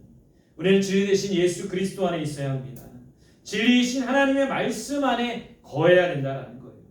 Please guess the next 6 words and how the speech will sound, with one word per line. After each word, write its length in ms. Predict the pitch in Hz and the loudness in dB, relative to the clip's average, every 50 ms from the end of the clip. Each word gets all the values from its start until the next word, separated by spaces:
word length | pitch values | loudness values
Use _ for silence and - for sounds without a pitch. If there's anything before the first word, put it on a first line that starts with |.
| _ _ _ _ _ _ _ _ _ _ | _ _ _ _ _ _ _ _ _ _
참된 640 | - - 214 214 214 214 214 214 214 208 208 - - | -14 -8 -6 -4 -4 2 4 4 4 4 4 0 -4
진리를 640 | - - 175 180 185 180 180 180 180 180 175 170 | -6 -6 -6 -4 -2 0 0 0 2 0 0 -2
깨닫고 840 | - 208 196 196 175 147 - - 170 185 190 185 156 135 - - - - - _ _ _ | -2 -6 -4 -4 -4 -4 -4 -4 0 4 4 4 4 2 -2 -8 -14 -20 -20 _ _ _
참된 520 | - - 277 311 302 285 294 294 294 285 | -2 0 0 2 4 4 4 4 4 2
진리를 760 | - - 190 208 220 233 233 233 240 233 226 226 220 214 214 214 | 2 0 -4 -4 -2 -2 2 2 2 2 2 0 0 0 0 -2
전하고 720 | - 135 123 127 120 113 113 - 120 120 120 - - | -2 -4 -8 -10 -10 -12 -12 -12 -12 -12 -12 -14 -18